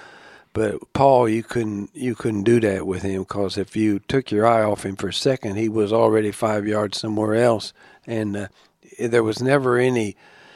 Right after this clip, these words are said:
physical exertion, seemingly, that, that this guy's really trying to run hard. He was just so smooth,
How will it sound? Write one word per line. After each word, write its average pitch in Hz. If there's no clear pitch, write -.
physical 117
exertion, 104
seemingly, 101
that, 98
that 107
this 117
guy's 101
really 110
trying 110
to 95
run 117
hard. 90
He 98
was 92
just 107
so 120
smooth, 107